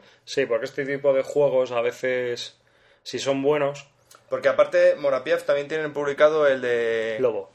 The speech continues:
Speaker 2: eh, no, y el Time's Up.
Speaker 1: Sí, también.
Speaker 2: Time's Up es otro de la, la caja amarilla. Es otro
Speaker 1: Sí.
Speaker 2: que parece muy interesante. Hay que leer un poquito más. Son juegos de estos de toda la vida, como el Apples to Apples y cosas así,
Speaker 1: Claro.
Speaker 2: que llevan en Estados Unidos toda la vida.
Speaker 1: Y que te sirven encima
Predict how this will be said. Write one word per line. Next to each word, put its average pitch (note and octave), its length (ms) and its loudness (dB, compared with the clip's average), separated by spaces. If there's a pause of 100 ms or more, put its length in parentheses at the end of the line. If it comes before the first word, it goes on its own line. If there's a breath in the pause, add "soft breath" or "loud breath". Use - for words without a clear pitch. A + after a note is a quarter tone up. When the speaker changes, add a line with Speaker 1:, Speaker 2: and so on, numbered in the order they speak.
(140)
Speaker 2:
eh, G2+ 280 -12
no, C#3 180 0
y A#2+ 60 -4
el A#2 140 -8
Time's D3 280 2
Up. D#3 140 2 (440)
Speaker 1:
Sí, A#2+ 240 -4
también. G#2+ 300 -8 (360)
Speaker 2:
Time's C3+ 220 -2
Up C#3 160 2
es C3+ 120 -4
otro D3+ 220 -2
de C#3+ 60 2
la, C3 140 2 (100)
la A#2+ 160 0
caja C#3+ 200 0
amarilla. A#2+ 360 -2
Es - 120 -10
otro C#3 160 -4
Speaker 1:
Sí. D3 60 0
Speaker 2:
que C#3 40 0
parece C#3 240 2
muy D3 120 -6
interesante. A#2+ 520 -4
Hay A2+ 80 -2
que B2+ 320 -2
leer B2+ 140 -4
un B2 100 -10
poquito B2 340 -4
más. C3+ 160 2
Son C3+ 200 -8
juegos C#3+ 320 0
de C#3+ 60 -4
estos C#3+ 200 -4
de C3+ 80 -4
toda C#3 180 2
la C#3 60 4
vida, C#3 100 2
como A#2 160 -4
el B2 60 -4
Apples C3+ 300 -6
to C#3 120 2
Apples C3+ 440 0
y A#2+ 40 -14
cosas C#3 280 0
así, C#3+ 200 -4
Speaker 1:
Claro. B2 320 2 (140)
Speaker 2:
que C3 80 -2
llevan C#3+ 180 6
en D3+ 60 2
Estados D3 300 0
Unidos D3 320 -2
toda C#3+ 180 6
la C#3+ 100 6
vida. C#3 380 0 (100)
Speaker 1:
Y B2+ 80 -4
que B2 120 2
te B2 80 -4
sirven D#3 240 0
encima D#3 480 -4